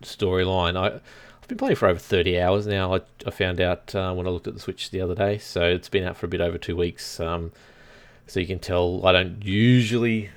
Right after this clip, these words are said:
sink that much time into my Switch, but this one has really got me going. Uh, I guess the cons are the fact that you, it's not as open at this stage of the game. Like, it's very,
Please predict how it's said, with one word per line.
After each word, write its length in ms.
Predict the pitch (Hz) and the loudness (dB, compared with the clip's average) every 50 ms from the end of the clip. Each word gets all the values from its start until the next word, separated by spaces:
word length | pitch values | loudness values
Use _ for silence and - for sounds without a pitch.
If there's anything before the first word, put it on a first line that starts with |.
| - - | -20 -12
sink 320 | - - 123 123 - - | -6 -4 -4 -4 -6 -8
that 160 | - 127 - | -8 -6 -4
much 180 | 135 117 107 - | -4 -6 -6 -4
time 220 | - 120 110 107 | -4 -2 -2 -2
into 100 | 113 104 | -2 -2
my 100 | 117 107 | -4 -6
Switch, 400 | 85 - - - 131 131 - - | -6 -4 0 0 0 0 0 -6
but 140 | - 107 90 | -6 -6 -4
this 220 | 92 95 87 - | -4 -6 -6 -6
one 160 | - 98 92 90 | -6 -6 -4 -4
has 280 | 95 87 85 - - | -6 -8 -10 -10 -12
really 360 | 95 90 90 90 90 85 92 | -10 -6 -4 -4 -4 -4 -6
got 180 | 85 - 85 - | -8 -10 -10 -10
me 80 | 92 87 | -12 -12
going. 480 | - 104 92 92 90 85 87 92 98 | -10 -8 -8 -6 -6 -6 -8 -8 -10
Uh, 320 | - 92 92 92 92 90 85 - - - - - - - - - - - - - _ _ _ _ _ - - | -8 -8 -8 -8 -8 -10 -12 -14 -20 -20 -20 -20 -20 -20 -20 -20 -20 -20 -20 -20 _ _ _ _ _ -2 0
I 80 | 107 107 | 2 6
guess 260 | - 135 117 - - | 6 6 6 6 2
the 140 | - 110 104 | -4 -4 -4
cons 480 | - - 110 107 107 110 113 107 98 | -2 0 0 2 2 2 0 2 2
are 280 | 107 101 101 104 104 101 | 2 4 4 4 4 2
the 120 | 90 95 | 2 0
fact 240 | - - 95 90 - | 0 0 0 0 -2
that 80 | - 78 | -8 -8
you, 280 | 98 101 95 90 95 - - - _ _ _ _ - | -6 -6 -6 -8 -10 -16 -20 -20 _ _ _ _ -10
it's 240 | - 120 - - - | -10 -10 -10 -8 -6
not 260 | 113 113 127 139 147 | -2 2 4 6 6
as 440 | 147 135 131 - - - - - - - - - - - - - - _ _ - | 6 6 6 2 -6 -14 -14 -16 -20 -20 -20 -20 -20 -20 -20 -20 -20 _ _ 4
open 580 | 98 104 117 110 - 151 156 160 156 151 135 - - _ _ _ - - _ - - | 6 6 6 4 2 -2 -2 -2 -4 -8 -10 -14 -20 _ _ _ -20 -20 _ -4 -2
at 200 | 104 - - - | -2 -2 0 -4
this 140 | 107 107 | -6 -6
stage 380 | - - - 123 110 107 101 110 | -6 -4 -2 0 0 0 0 -2
of 40 | 104 | -6
the 40 | 101 | -4
game. 340 | 90 101 98 101 113 139 143 | 0 0 0 2 0 -2 -2
Like, 160 | 107 85 - | -4 -8 -8
it's 140 | - - - | -10 -16 -8
very, 540 | - - 92 87 87 90 87 85 82 80 | -2 0 2 4 6 4 4 4 2 -4